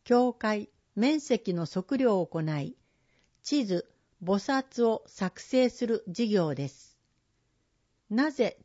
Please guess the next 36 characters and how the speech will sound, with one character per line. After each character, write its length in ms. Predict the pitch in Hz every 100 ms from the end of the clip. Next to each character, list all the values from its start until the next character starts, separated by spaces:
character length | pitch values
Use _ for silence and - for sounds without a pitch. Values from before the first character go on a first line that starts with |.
| -
調 260 | 294 302
査 160 | 269 208
が 100 | 170
必 340 | 139 - -
要 200 | 196 190
な 160 | 185 180
の 140 | 156
か。 220 | 131 143 - _ _ _ _ _ _ _ _ _ _ _
法 200 | - 320
務 180 | 330 311
局 300 | 262 - 190
に 100 | 196
あ 120 | 202
る 220 | 170 - -
登 240 | 247 269
記 140 | 254 214
簿 160 | 185
や 220 | 160 156 - _ _ -
構 300 | 214 226 220
図 120 | 208
は 240 | 196 196 -
明 260 | 202 254
治 160 | 254 262
時 100 | 254
代 240 | 240 208
に 160 | 165 151
作 220 | - 240
ら 120 | 247
れ 120 | 247 226
た 120 | 185
も 160 | 175
の 120 | 170 185
が 200 | 160 -
多 200 | 175 151
く、 260 | - 143 - _ _ _ _ -
実 340 | 190 214 -